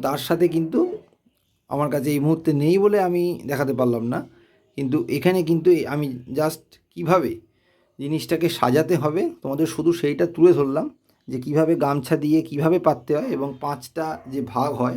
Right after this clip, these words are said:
সেটা কীভাবে হয় সেটা খালি দেখানো, দেখানোর চেষ্টা করলাম। আশা করি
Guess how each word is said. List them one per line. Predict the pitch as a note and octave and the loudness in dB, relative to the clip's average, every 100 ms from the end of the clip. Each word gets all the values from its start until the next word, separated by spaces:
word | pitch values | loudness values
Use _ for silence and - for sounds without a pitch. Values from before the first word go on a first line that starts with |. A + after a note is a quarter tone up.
| B2 | -8
সেটা | B2 C#3 - | -8 -10 -8
কীভাবে | D#3 E3 E3 B2 | -2 0 0 -2
হয় | G2 - - _ _ _ - | -8 -12 -18 _ _ _ -6
সেটা | F3 E3 | -2 0
খালি | D3+ C3 | 0 -2
দেখানো, | B2+ B2 A2+ | -2 -2 -2
দেখানোর | A#2+ B2 B2 | -2 -4 -4
চেষ্টা | A#2+ C3 | -6 -4
করলাম। | F3 - | -4 -4
আশা | D#3 | -4
করি | C#3+ | -4